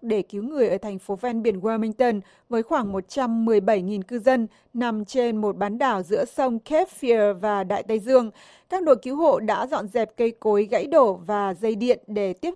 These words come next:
cận với các cư dân bị mắc kẹt. Thị trưởng Bill Saffo cho biết trên đài phát thanh W H Q R, các giới chức kêu gọi những người đã đi sơ tán hãy tránh xa khu vực này.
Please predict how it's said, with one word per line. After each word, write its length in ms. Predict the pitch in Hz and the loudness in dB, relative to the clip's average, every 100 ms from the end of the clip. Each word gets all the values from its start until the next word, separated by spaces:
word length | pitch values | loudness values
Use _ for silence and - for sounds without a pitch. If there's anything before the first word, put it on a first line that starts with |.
| - | 0
cận 180 | 294 - | 0 0
với 280 | 190 202 196 | -8 -4 -4
các 360 | 302 370 _ 294 | -2 -4 _ -8
cư 160 | 277 | -8
dân 460 | 220 269 233 220 202 | -2 0 0 -4 -6
bị 120 | 175 | -8
mắc 220 | 214 320 | -8 -2
kẹt. 200 | 320 247 _ _ _ | 0 0 _ _ _
Thị 140 | 247 208 | -14 -14
trưởng 420 | - 269 190 190 | -2 -2 -2 -4
Bill 200 | 240 233 233 | 2 2 2
Saffo 460 | 269 277 - 277 226 220 | -2 -2 0 0 0 -2
cho 160 | 262 | -4
biết 240 | 220 302 427 _ - | -2 -2 -4 _ -4
trên 200 | 302 277 | -2 0
đài 160 | 226 | -2
phát 180 | 214 311 | -2 -6
thanh 260 | 294 262 226 | -4 -4 0
W 440 | 254 247 247 254 | -2 -2 -4 -2
H 540 | - 269 277 - _ - | 2 0 0 -20 _ -6
Q 480 | 254 233 226 214 | 0 4 6 4
R, 40 | 202 _ _ _ | 0 _ _ _
các 200 | 381 403 | -6 0
giới 120 | 277 | 0
chức 240 | 254 370 - | 2 -4 2
kêu 140 | 277 | 0
gọi 260 | 262 254 - | 4 2 0
những 340 | 214 208 262 | -8 -10 -8
người 280 | 330 269 208 | 0 4 4
đã 340 | 180 196 214 | 2 -2 -2
đi 220 | 262 269 240 | -4 -6 -6
sơ 200 | - 240 | -6 -6
tán 260 | 214 208 | -6 -6
hãy 140 | 285 - | -8 -8
tránh 200 | 262 240 | -8 -8
xa 300 | 285 247 226 | -8 -8 -8
khu 180 | 262 | -10
vực 180 | 214 208 | -8 -6
này. 380 | 208 220 214 | -4 -4 -4